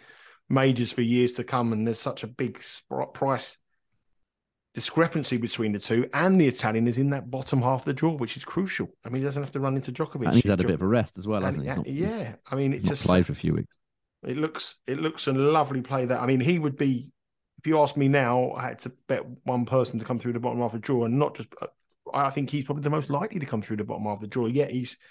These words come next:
Speaker 1: behind Holger Rune at seven fifty, behind Medvedev at nine hundred. Um,
Speaker 2: The
Speaker 1: Casper
Speaker 2: problem
Speaker 1: Ruud
Speaker 2: is
Speaker 1: is
Speaker 2: gonna be Medvedev, isn't it? Sorry to, to
Speaker 1: That's all right,
Speaker 2: sort
Speaker 1: no
Speaker 2: of
Speaker 1: problem.
Speaker 2: but it's the,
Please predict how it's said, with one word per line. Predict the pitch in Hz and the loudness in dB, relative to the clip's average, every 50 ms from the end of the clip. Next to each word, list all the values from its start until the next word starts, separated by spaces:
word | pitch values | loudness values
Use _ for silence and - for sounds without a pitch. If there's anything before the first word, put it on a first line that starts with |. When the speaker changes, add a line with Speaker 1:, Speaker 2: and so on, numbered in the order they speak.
| - _ _ _ _ _ _ _ _ _ - | -20 _ _ _ _ _ _ _ _ _ -4
Speaker 1:
behind | 131 120 147 147 139 120 | 0 2 2 2 2 2
Holger | 131 135 131 123 127 | 2 2 2 2 2
Rune | 123 143 147 143 139 | 4 4 4 4 4
at | 143 139 | 0 -4
seven | - 139 131 127 | -4 -4 -4 -4
fifty, | 123 - 135 123 - - 135 | -4 -6 -10 -12 -8 -8 -6
behind | 127 131 127 135 135 131 139 | -4 -2 -2 0 0 2 0
Medvedev | 143 135 143 127 127 - 127 123 - - _ _ _ _ _ _ _ _ _ - | 0 0 -2 -6 -2 -2 -4 -4 -4 -10 _ _ _ _ _ _ _ _ _ -8
at | 139 131 | -6 -2
nine | 135 139 139 139 | 0 2 2 2
hundred. | 135 151 151 139 117 113 107 - - - | 2 2 0 0 -2 -4 -6 -8 -6 0
Um, | 131 131 131 131 127 127 | 2 2 2 2 0 2
Speaker 2:
The | |
Speaker 1:
Casper | - - 175 - 190 | 2 0 4 6 8
Speaker 2:
problem | 175 160 156 | 8 8 8
Speaker 1:
Ruud | 151 | 6
Speaker 2:
is | 139 | 6
Speaker 1:
is | 131 | 4
Speaker 2:
gonna | 113 107 104 | 6 6 8
be | 98 | 8
Medvedev, | 117 120 107 90 90 - 85 82 101 | 8 8 8 4 2 0 0 2 2
isn't | 104 87 90 82 | 2 4 4 2
it? | 71 65 - _ | 0 -2 -6 _
Sorry | - - 90 76 64 - | 2 4 4 4 4 4
to, | - 73 | 2 2
to | 65 - - | 0 0 0
Speaker 1:
That's | - 165 143 | 0 2 2
all | 185 | 4
right, | 202 | 4
Speaker 2:
sort | - | 4
Speaker 1:
no | 180 | 4
Speaker 2:
of | 165 - | 2 2
Speaker 1:
problem. | 185 185 - 170 175 - | 2 2 2 2 2 4
Speaker 2:
but | 175 175 | 2 2
it's | - - | 2 2
the, | - - | 0 0